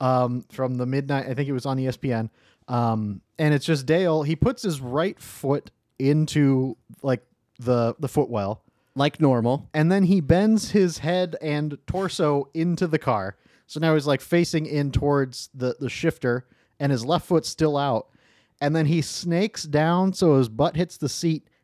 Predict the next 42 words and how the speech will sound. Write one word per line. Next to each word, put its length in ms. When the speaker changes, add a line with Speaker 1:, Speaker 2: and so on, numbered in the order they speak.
Speaker 1:
and 180
his 240
left 320
leg 220
is 120
still 300
out 200
of 40
the 80
car, 400
and 120
he 100
just 220
slides 500
that 180
in. 140
Speaker 2:
It's 240
like 260
his 300
leg 300
didn't 240
have 260
a 80
bone. 440
Speaker 1:
It 120
was 160
Speaker 2:
It 40
Speaker 1:
the 120
Speaker 2:
could 80
just 180
Speaker 1:
smoothest 520
Speaker 2:
zoop. 80
Speaker 1:
thing 220
I've 160
Speaker 2:
Yeah. 160
Speaker 1:
ever 220
seen. 320
Like, 340
I'm 200
Speaker 2:
Yeah. 120
Speaker 1:
su-, 80
like, 300